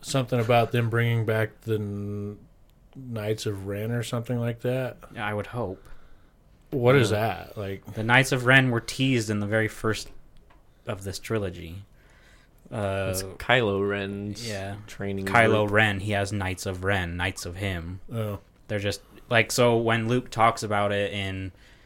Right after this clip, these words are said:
Speaker 2: uh, the second one, he,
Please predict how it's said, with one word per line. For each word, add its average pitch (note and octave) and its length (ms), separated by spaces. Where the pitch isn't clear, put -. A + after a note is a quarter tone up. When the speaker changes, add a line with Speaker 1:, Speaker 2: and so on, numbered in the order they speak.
Speaker 2:
uh, G2 560
the A2+ 80
second A2 420
one, F#2 420
he, G#2 300